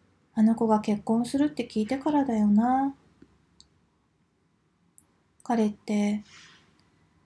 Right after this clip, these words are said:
私との未来、どんな風に考えてるのかな。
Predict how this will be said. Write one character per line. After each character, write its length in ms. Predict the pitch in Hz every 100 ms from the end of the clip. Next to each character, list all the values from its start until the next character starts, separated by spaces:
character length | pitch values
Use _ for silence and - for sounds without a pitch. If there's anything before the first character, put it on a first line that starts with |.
| _
私 360 | - 208 220 208
と 120 | 277
の 120 | 277
未 180 | 269 233
来、 400 | 220 214 214 208 - _ _ _ _ _ _
ど 140 | 226
ん 40 | 240
な 100 | 285
風 160 | 294
に 120 | 262 226
考 100 | 214 208 214
え 80 |
て 100 | 214
る 120 | 208 196
の 100 | 202
か 140 | 196
な。 420 | 220 254 254 240